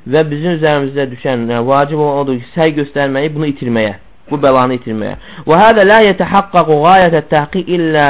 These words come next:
bi husni təşxisihi. Yəni, bunu həyata keçirməyimiz üçün mütləq birinci biz, nədir? E,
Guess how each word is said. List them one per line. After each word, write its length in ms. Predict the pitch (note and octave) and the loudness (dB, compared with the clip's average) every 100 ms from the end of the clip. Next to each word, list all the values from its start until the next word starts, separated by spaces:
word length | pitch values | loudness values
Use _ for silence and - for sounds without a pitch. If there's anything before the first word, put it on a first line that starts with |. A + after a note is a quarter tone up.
| B2+ | 0
bi 180 | B2 C#3 C#3 | -2 -6 -4
husni 400 | F#3 F3+ D#3+ E3+ | -6 -6 -8 -4
təşxisihi. 840 | D#3 - - D#3 C#3+ C3 B2 A2+ G2+ - - E3 - | -4 -6 -2 -2 0 -2 -2 -2 -4 -10 -18 -16 -4
Yəni, 260 | C#3 D#3 C#3+ | -2 -2 -2
bunu 280 | D#3 G3 F#3 | -2 2 2
həyata 420 | D#3 D#3+ D#3 F3+ | 2 0 0 -6
keçirməyimiz 840 | F3 D#3+ E3 D#3 D3+ D3+ D#3 D#3+ D#3 | -10 -10 -8 -6 -4 -2 -4 -4 -8
üçün 320 | D#3 E3+ F3 | -8 -6 -4
mütləq 500 | F#3+ E3 E3 G#3 G3+ - F#3+ C#3+ | -4 -2 0 0 -2 -12 -12 -4
birinci 400 | E3 F#3 C#3+ C#3+ | 0 0 -2 -4
biz, 200 | E3 F3 | -4 -2
nədir? 400 | D3 C3+ E3+ F#3 - F3+ D3+ | -4 -2 -4 -6 -10 -20 -10
E, 300 | C3 C#3 | -2 0